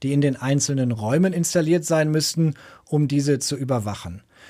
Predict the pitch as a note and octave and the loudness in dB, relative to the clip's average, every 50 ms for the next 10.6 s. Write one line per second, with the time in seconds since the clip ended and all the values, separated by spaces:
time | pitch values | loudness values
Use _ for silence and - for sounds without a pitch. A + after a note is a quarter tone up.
0 | - - - D3 D3 G3 C4 - C4+ B3 - - - G#3+ A3 G#3+ G#3 F#3 - G3+ | -16 -4 0 0 2 4 4 4 4 4 4 2 2 2 2 2 2 0 2 0
1 | G#3 G3 F#3 F#3+ F3+ F3+ F3+ - - - - A2 G#2+ D3 E3+ - F#3 E3+ E3+ D#3+ | 2 2 2 2 2 2 0 0 -2 -4 -8 -2 2 4 4 4 4 4 4 4
2 | E3 D#3 C#3+ D#3 E3 D#3+ - - - C3 C#3 B2 D#3 D#3 - D#3 D3+ D3 - - | 4 2 2 2 2 0 -2 -4 -2 -2 0 2 2 2 2 0 0 -2 -4 -2
3 | C#3 E3 F3 F3+ F#3 E3 D3 F3 E3+ D#3+ - - - - - _ - A2 G#2+ C#3+ | 0 0 2 2 2 2 2 2 0 0 -2 -6 -18 -20 -16 _ -6 -2 0 2
4 | D3 F#3+ G#3+ G3 F3 F3+ F3+ F#3 E3 F3 E3 E3 D#3+ - - E3+ D#3+ D3+ D3+ D3+ | 2 2 2 2 4 4 4 4 4 2 2 0 -2 -2 -2 -2 0 0 0 0
5 | D3+ - - - D3+ D3 D3 C3+ - - - - _ _ _ B2 A#2 A2 C3+ D3 | 0 -2 -2 0 0 0 0 -2 -4 -10 -20 -20 _ _ _ -6 -2 0 2 4
6 | F3+ F#3+ D#3+ D#3+ F3 F3 F3 F3+ F3+ - _ _ - C3 B2 E3+ A3 C4 C4 - | 4 4 4 4 4 4 4 2 0 -4 _ _ -2 0 4 4 4 4 4 2
7 | - - F#3+ G3+ F#3 - G3 F#3 F3+ F3 F3+ F#3 F#3 - - F#3 F#3 F#3 F3+ F#3 | 0 0 0 0 2 0 0 2 2 2 2 0 0 2 4 4 4 4 2 -2
8 | - - - _ - F3 F#3 G#3 G3+ - - _ - C#3+ D3+ D#3 D3+ D3+ C#3+ A#2+ | -6 -16 -6 _ 4 6 6 6 4 0 -4 _ 0 2 4 4 4 2 2 0
9 | C#3 B2 - D3 C#3 C3 C#3+ C3 - C3 B2+ B2+ B2 - D3+ C#3 - C#3+ A#2+ G2 | 0 -2 -2 -2 -2 0 0 -2 0 0 -2 -2 -2 -4 -4 -4 -2 -2 -4 -4
10 | F#2 F#2 F2+ F#2 F#2 - G2 G2+ - - - | -4 -6 -8 -10 -12 -14 -14 -14 -14 -18 -20